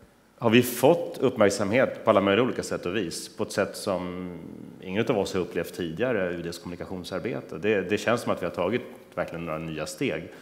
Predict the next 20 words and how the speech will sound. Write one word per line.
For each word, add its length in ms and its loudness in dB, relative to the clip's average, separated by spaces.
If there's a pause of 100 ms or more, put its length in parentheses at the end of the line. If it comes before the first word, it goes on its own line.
(140)
och 80 -8
det 80 0
känns 220 2
som 120 -4
att 320 -6 (120)
omvärlden 420 2
också 240 -8
har, 160 -4 (560)
har, 240 -2 (720)
eh, 60 -10
plockat 360 -4
upp 260 4
det. 120 -6 (1040)
Eh, 560 4 (680)
lite 320 4
roligt, 580 8
eh, 260 8
så 640 4
för, 680 4
eh, 140 -2